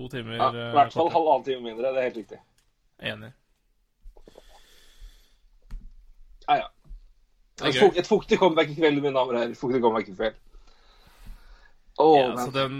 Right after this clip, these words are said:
Speaker 1: den podcasten her vil jeg nesten anbefale å sitte <laughs> alene på.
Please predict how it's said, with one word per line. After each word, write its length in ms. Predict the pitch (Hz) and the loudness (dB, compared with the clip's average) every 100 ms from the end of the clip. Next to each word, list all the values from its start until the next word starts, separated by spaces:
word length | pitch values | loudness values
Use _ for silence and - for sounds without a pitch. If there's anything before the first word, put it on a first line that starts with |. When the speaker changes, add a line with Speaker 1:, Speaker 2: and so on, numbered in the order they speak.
| 135 | -8
Speaker 1:
den 260 | 139 143 139 | -8 -8 -8
podcasten 420 | 139 131 139 175 | -8 -8 -8 -8
her 80 | 202 - - _ _ _ _ _ _ _ _ | -8 -12 -20 _ _ _ _ _ _ _ _
vil 160 | 151 151 | -8 -6
jeg 80 | 165 | -6
nesten 280 | 160 - 147 | -10 -10 -8
anbefale 640 | 123 123 147 139 147 147 | -8 -8 -8 -6 -6 -8
å 520 | - 127 131 135 139 135 | -10 -12 -10 -10 -10 -14
sitte 380 | - 147 - - - | -18 -8 -2 0 0
<laughs> 160 | - - | -4 -4
alene 680 | - 135 131 113 107 117 156 - | -2 -2 -2 -4 -8 -10 -12 -8
på. 140 | 135 | -6